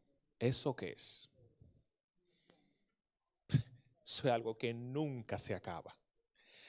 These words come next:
Nunca tuvo inicio, ni tampoco tendrá fin. Si la misericordia del Señor es así, es para que pueda abarcar todo lo que pase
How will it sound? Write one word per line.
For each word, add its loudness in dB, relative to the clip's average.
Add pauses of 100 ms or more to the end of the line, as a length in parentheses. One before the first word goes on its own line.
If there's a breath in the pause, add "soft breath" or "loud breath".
(220 soft breath)
Nunca 8
tuvo 8
inicio, 4
ni 8
tampoco 12
tendrá 10
fin. 6 (1300 loud breath)
Si 10
la 12
misericordia 12
del 12
Señor 12
es 8
así, 10 (960 soft breath)
es 12
para 12
que 12
pueda 12
abarcar 12
todo 12
lo 12
que 12
pase 8